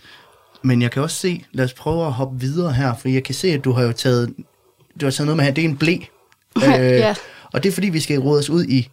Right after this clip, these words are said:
Speaker 1: et eksperiment igen. Men hvad, <laughs> hvad har en ble med en vandmand at gøre?
Speaker 2: <laughs> Ja, så det er jo det her med, at, øh, vandmanden igen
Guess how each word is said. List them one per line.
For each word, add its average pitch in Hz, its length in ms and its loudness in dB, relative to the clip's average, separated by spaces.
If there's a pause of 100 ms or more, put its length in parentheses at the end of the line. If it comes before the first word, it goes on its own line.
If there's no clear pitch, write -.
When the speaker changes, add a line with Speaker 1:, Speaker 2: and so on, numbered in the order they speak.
(220)
Speaker 1:
et 135 100 2
eksperiment 135 640 0 (120)
igen. 131 460 0 (320)
Men 135 200 2
hvad, - 260 0 (280)
<laughs> - 280 -10
hvad 170 140 2
har 170 120 2
en 147 120 -2
ble 175 300 0 (200)
med 143 120 2
en 131 140 4
vandmand 131 420 2 (240)
at 127 80 0
gøre? 123 260 0 (380)
Speaker 2:
<laughs> 262 340 4
Ja, - 220 4
så 208 140 -6
det 269 100 0
er - 40 6
jo 254 60 4
det 254 140 4
her 254 100 4
med, 226 120 4
at, 175 560 0
øh, 185 220 -8
vandmanden 208 580 0
igen 208 480 -4